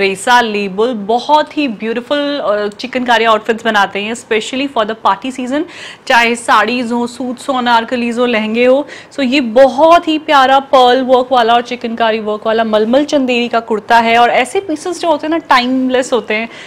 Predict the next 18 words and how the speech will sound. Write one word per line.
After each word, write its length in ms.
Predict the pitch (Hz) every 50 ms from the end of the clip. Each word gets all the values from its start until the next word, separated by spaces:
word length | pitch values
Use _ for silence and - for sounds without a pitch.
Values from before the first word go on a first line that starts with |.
| - - - -
इनको 260 | 262 262 254 - 330
आप 260 | 311 311 311 311 - -
कभी 380 | 294 269 233 226 269 285 294
भी 140 | 285 302 311
पहन 240 | 294 285 247 220 226
सकते 320 | 220 226 214 - - 247
हैं, 60 | 240
इनका 220 | 226 226 233 247 262
trend 360 | 254 254 - 240 233 254 254
आता 340 | - 233 208 196 196 - 226
और 120 | 220 226
जाता 400 | 220 220 202 185 180 - 214 220
नहीं 200 | 208 202 202 214
है। 80 | 247 247
चिकनकारी 840 | 247 - 254 - 302 330 320 285 330 311 302 302 330 294 - 277
is 120 | 247 - 262
my 200 | 262 262 269 277 277 285
personal 360 | 247 240 240 - 262 262